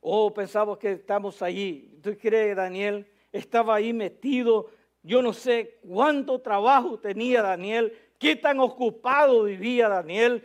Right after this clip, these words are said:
Yo no sé, pero yo una cosa sí sé, que Daniel cuando él miró que estaba su fe, eh, puesta en, en pel-, que estaba en peligro su fe, Daniel decidió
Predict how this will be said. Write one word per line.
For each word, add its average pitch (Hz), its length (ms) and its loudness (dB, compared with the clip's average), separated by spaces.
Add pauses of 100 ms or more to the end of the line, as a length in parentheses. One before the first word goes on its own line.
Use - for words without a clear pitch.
(240)
Yo 240 180 0
no 269 140 -2
sé, 294 380 -2 (160)
pero 247 220 4
yo 233 260 -2
una 311 280 2
cosa 285 340 0
sí 254 220 -4
sé, 226 380 2 (180)
que 254 180 4
Daniel 247 560 4
cuando 254 380 2
él 311 260 6
miró 254 540 2 (220)
que 247 200 4
estaba 302 640 2 (140)
su 247 260 -6
fe, - 760 2
eh, 247 100 -6
puesta 294 520 2
en, 254 280 -4
en 247 340 -2
pel-, 240 320 0
que 269 80 -10
estaba 294 400 4
en 247 180 -2
peligro 285 600 2
su 349 180 -8
fe, 247 340 0 (160)
Daniel 262 520 2
decidió 208 640 0